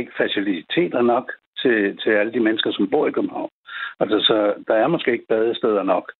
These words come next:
Og det kan man måske begynde at kigge på, at der skal udvides,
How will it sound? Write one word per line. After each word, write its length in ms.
Og 120
det 120
kan 120
man 160
måske 260
begynde 200
at 120
kigge 220
på, 60
at 120
der 80
skal 160
udvides, 500